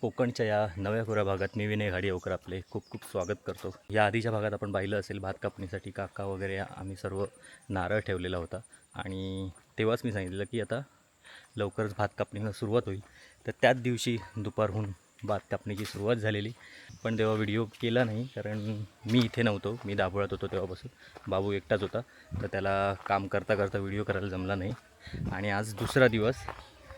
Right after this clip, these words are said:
आज पण भात कापणी झालेली आहे. जवळपास आता तीन कोपरे झाले आहेत भात कापणी ब-, करून कालपासून. आणि मी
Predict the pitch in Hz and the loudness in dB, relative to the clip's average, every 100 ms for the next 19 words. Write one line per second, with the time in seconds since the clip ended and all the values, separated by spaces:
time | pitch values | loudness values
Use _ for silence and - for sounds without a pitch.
0 | - - 117 - 127 120 104 - 104 107 | -14 0 0 2 2 4 4 2 0 2
1 | 101 101 107 101 101 110 - 110 110 107 | 2 2 4 2 0 -8 -12 -6 -2 -2
2 | - 107 113 113 - 127 127 123 113 113 | -2 -2 -2 -4 -2 0 2 0 0 -2
3 | 104 110 107 110 101 110 110 104 113 - | 0 0 0 -2 -2 -2 -2 0 0 -4
4 | - - 113 117 - 98 104 101 - 120 | -8 0 2 2 0 -2 0 0 -2 -6
5 | - - - - - - - 113 110 113 | -8 -20 -20 -20 -20 -20 -10 -4 -2 0
6 | 113 117 | 0 0